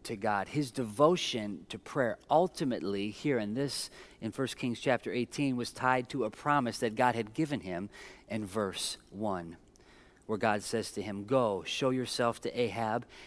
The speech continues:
and I will send rain upon the earth." Because of this promise, Elijah could approach the king with confidence.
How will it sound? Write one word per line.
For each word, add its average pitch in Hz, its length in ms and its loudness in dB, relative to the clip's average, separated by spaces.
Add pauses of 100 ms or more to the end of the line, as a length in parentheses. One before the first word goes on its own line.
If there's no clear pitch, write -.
(100)
and 98 220 -4
I 117 320 2
will 107 220 -8
send 92 500 -10
rain 92 640 -6
upon 87 720 -8 (100)
the 90 220 -12
earth." 90 480 -10 (720)
Because 208 540 10
of 151 240 4
this 151 160 4
promise, 123 760 0 (880)
Elijah 170 600 12
could 175 180 6
approach 214 600 8
the 127 120 -2
king 123 600 4 (500)
with 135 180 2
confidence. 98 880 2